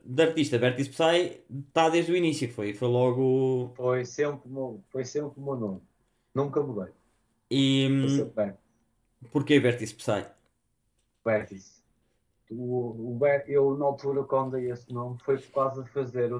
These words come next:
Speaker 2: triangulação entre o Sol, a Lua e a Terra. Ou crias um triângulo, crias um vértice, não é?
Speaker 1: Muito bom.
Speaker 2: Pronto. Foi, foi através daí que surgiu o nome Vértice. Andei a ver muitos nomes, já pá, mas nenhum me agradou. Como tem três pontos que a gente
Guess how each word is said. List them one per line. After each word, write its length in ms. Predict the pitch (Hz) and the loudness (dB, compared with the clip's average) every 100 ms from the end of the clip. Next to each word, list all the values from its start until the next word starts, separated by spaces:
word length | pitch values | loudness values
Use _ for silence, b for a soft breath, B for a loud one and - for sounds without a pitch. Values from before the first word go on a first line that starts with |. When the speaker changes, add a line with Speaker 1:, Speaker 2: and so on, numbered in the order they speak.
| 123 | -6
Speaker 2:
triangulação 760 | - 135 120 131 127 143 139 | -2 -2 0 -6 -4 -4 -2
entre 200 | 123 - | -4 -8
o 40 | 117 | -10
Sol, 320 | - 156 143 | -2 0 2
a 60 | |
Lua 300 | 127 135 143 | 0 0 0
e 60 | 143 | -2
a 40 | |
Terra. 400 | 143 151 107 95 - _ _ _ _ _ _ _ _ _ _ _ _ _ - | -4 -4 -4 -8 -16 _ _ _ _ _ _ _ _ _ _ _ _ _ -8
Ou 80 | |
crias 340 | 110 120 120 120 | -2 0 0 -2
um 60 | |
triângulo, 360 | 123 131 131 135 | -4 0 0 0
crias 300 | 131 135 123 | -4 -2 -2
um 100 | 135 | -2
vértice, 540 | 139 117 104 107 98 | -2 -2 -4 -14 -14
não 120 | 104 110 | -12 -12
é? 40 | - _ _ - | -16 _ _ -16
Speaker 1:
Muito 280 | 113 110 90 | -12 -10 -10
bom. 140 | 92 | -10
Speaker 2:
Pronto. 300 | 107 98 98 _ _ _ _ _ - | -8 -10 -12 _ _ _ _ _ -8
Foi, 200 | 120 104 _ _ | -8 -8 _ _
foi 140 | 127 | -4
através 420 | 123 127 123 127 120 | -4 -4 -4 -4 -2
daí 280 | 113 95 - _ _ _ _ | -4 -6 -12 _ _ _ _
que 80 | - | -8
surgiu 360 | 117 98 117 | -8 -2 0
o 20 | |
nome 300 | 113 113 107 95 | 0 0 -2 -2
Vértice. 440 | 95 92 - - _ 95 98 | -4 -4 -12 -20 _ -20 -12
Andei 300 | 107 120 127 | -6 0 2
a 40 | 131 | 4
ver 160 | 131 | 2
muitos 300 | 127 131 123 | 0 -4 -4
nomes, 500 | 131 131 143 143 143 135 | 0 2 2 -2 -16 -6
já 160 | 139 | -4
pá, 200 | 135 - | -2 -4
mas 260 | 113 120 110 | -4 -8 -8
nenhum 320 | 120 127 127 | -6 -4 -4
me 80 | 127 | -2
agradou. 480 | 127 123 127 147 - _ _ _ _ _ _ | 0 0 -2 -4 -8 _ _ _ _ _ _
Como 180 | - 127 | -6 -2
tem 200 | 135 131 | 0 0
três 280 | 123 135 131 | 2 0 0
pontos 440 | - 135 127 - | 0 0 0 -8
que 100 | - | -6
a 40 | 120 | -4
gente 280 | 131 127 | -4 -6